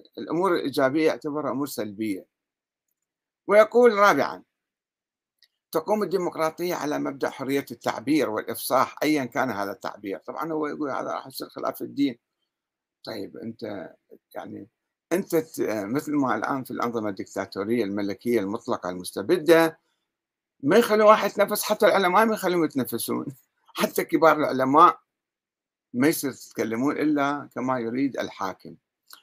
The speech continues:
فإذا ما عندنا ديمقراطية شنو يكون عندنا؟ عندنا استبداد مطلق يمنع حرية التعبير والتفكير و، آه، حتى حرية الصمت والحياد أيضا ممنوع عليكم.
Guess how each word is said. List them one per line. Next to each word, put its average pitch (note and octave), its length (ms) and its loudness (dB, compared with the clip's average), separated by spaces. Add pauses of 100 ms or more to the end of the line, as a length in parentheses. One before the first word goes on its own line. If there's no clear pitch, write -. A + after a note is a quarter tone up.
(120)
فإذا D3+ 320 6
ما D3+ 140 6
عندنا D3 220 2
ديمقراطية D3 800 0
شنو G3+ 220 -2
يكون D#3 280 -2
عندنا؟ C3+ 360 -4
عندنا D#3 200 -4
استبداد F3 540 0
مطلق D3 440 0 (540)
يمنع A#3 380 10
حرية F3+ 680 0
التعبير D3+ 680 -2
والتفكير C3+ 800 -4
و، A2+ 280 -4 (720)
آه، C3 340 -2
حتى G#3+ 480 -2
حرية G3 600 -4 (500)
الصمت G#3 520 -2
والحياد D#3 500 4
أيضا C3+ 220 -2
ممنوع G#2+ 420 -4
عليكم. F#2 420 -16